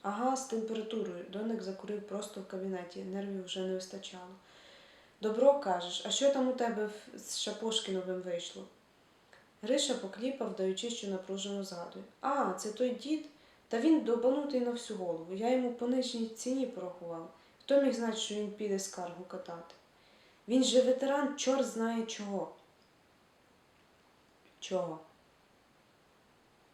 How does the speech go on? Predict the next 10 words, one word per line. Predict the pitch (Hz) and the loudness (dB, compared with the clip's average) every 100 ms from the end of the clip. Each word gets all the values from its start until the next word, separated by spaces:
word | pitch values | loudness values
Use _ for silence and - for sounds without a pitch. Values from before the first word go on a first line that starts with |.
| - - | -20 -10
"Романич, | 214 226 220 208 - | -4 -2 0 -2 -6
ну | 214 226 226 | -4 -4 0
ви | 240 240 | 4 4
цей, | - 220 190 | 2 -2 -2
святого | - - 214 254 240 | -2 -6 0 2 2
не | 226 | 0
корчте, | 220 277 262 - - 180 | 0 0 0 -2 -6 -8
самі | - 233 269 247 | -6 -2 0 -2
всім | - 202 190 175 - | -4 -4 -4 -4 -8
заряджаєте". | 190 180 180 185 175 170 - | -8 -8 -8 -10 -10 -12 -16